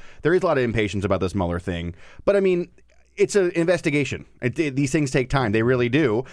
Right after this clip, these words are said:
And people have been concerned. You know, there's always been speculation. Is it really gonna happen? Is it serious? Are they gonna, it's gonna be too closely, you know, too closely reined in or whatever? And, you know, we've had no indication that Mueller has slowed down on anything.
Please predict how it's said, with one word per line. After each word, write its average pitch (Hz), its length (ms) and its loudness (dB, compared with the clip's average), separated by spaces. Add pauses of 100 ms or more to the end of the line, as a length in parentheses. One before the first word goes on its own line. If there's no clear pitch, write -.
(220)
And 151 260 2
people 185 240 0
have 175 100 2
been 175 160 0
concerned. 185 460 0
You 165 60 0
know, 165 120 0
there's 131 100 -4
always 160 220 0
been 160 120 0
speculation. 165 440 -2
Is 175 180 -2
it 180 80 -2
really 180 180 -2
gonna 175 160 -2
happen? 175 360 -4
Is 165 60 -4
it 175 100 -8
serious? 180 520 -2
Are 175 40 -2
they 170 60 -4
gonna, 175 140 -4 (100)
it's 180 100 0
gonna 185 120 0
be 180 100 -2
too 190 280 -4
closely, 175 540 -2 (360)
you 160 60 0
know, 175 100 2
too 208 160 -2
closely 185 480 -2
reined 165 480 0
in 180 420 2
or 175 60 0
whatever? 170 420 0 (320)
And, 190 240 0
you 214 80 -2
know, 180 220 2
we've 202 140 0
had 220 140 0
no 202 140 2
indication 196 360 2
that 156 60 0
Mueller 143 260 2
has 127 100 0
slowed 117 240 0
down 107 120 2
on 107 80 0
anything. 95 600 -4